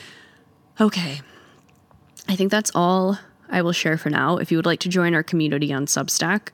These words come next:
I would love to have you there. I just posted something yesterday asking you to help me write the elevator pitch for this podcast. Like, every time someone asks me what my podcast is about, I'm,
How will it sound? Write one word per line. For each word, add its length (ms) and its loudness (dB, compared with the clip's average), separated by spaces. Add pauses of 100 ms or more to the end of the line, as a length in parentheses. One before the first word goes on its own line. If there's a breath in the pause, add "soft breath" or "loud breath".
(160)
I 540 -2 (120)
would 260 -8
love 400 -4
to 80 -6
have 260 -4
you 100 -6
there. 460 -2
I 80 -4
just 200 -8
posted 380 -8
something 260 -4
yesterday 440 -4
asking 320 -4
you 100 -2
to 60 -4
help 220 -6
me 120 -4
write 400 -4
the 160 -2
elevator 440 -2
pitch 260 -6
for 120 -4
this 140 -4
podcast. 640 -4
Like, 160 -10 (120)
every 360 4
time 400 2
someone 260 -2
asks 240 -2
me 60 -2
what 140 -2
my 100 -2
podcast 400 -6
is 100 0
about, 360 0
I'm, 340 -2